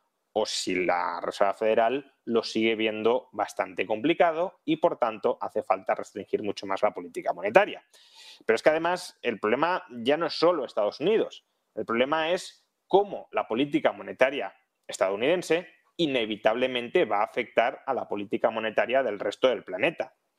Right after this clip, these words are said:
Si la Reserva Federal sube los tipos de interés, está totalmente descontado ya, en setenta y cinco puntos básicos o en cien puntos básicos, nos iremos a unos tipos de interés en Estados Unidos en septiembre del tres y medio por ciento, alrededor del tres y medio.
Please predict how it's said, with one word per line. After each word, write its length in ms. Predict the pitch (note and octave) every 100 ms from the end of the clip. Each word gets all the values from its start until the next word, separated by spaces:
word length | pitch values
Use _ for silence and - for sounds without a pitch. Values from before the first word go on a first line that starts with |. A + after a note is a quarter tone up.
| _ _ _ _
Si 340 | - - - A#2
la 140 | A#2
Reserva 280 | F#2 - E3
Federal 460 | G3 F3 E3 D3+ - _ _ _ _
sube 280 | - C#3+ D3
los 160 | A#2+ -
tipos 200 | A2+ A#2+
de 60 |
interés, 580 | A2 A2+ C3+ - - _ - - -
está 220 | - G2
totalmente 440 | F#2+ F#2+ F#2+ G2 G2
descontado 540 | F#2+ - F#2 A2 G2+
ya, 220 | A#2 D3+
en 80 | A#2
setenta 280 | G#2+ G2+ G2
y 60 |
cinco 260 | - B2 A#2
puntos 280 | G#2+ G2 -
básicos 560 | C3 - C3 - - _ _ _ -
o 120 | C3
en 120 | G#2
cien 180 | E3 F#3
puntos 260 | C#3+ G#3
básicos, 560 | A3 E3+ - C3+ G3 - _ _ - _ _ _
nos 200 | G#2 -
iremos 300 | G2+ A2+ D3
a 60 | C3
unos 180 | A#2+
tipos 240 | - A#2+ B2
de 60 |
interés 280 | B2 B2 B2
en 80 | B2
Estados 320 | A#2 B2 A#2+
Unidos 360 | B2+ D#3 B2+ -
en 80 | -
septiembre 560 | - D#3 E3 D3 G3 _ _
del 200 | A2 G2+
tres 220 | C3 -
y 40 |
medio 200 | C#3+ G2
por 160 | F#2 -
ciento, 380 | - G#3 E3+ - _ _
alrededor 400 | - G2+ G2+ B2+
del 140 | A#2+ G#2+
tres 200 | - -
y 40 |
medio. 340 | D3 G#3+ A2+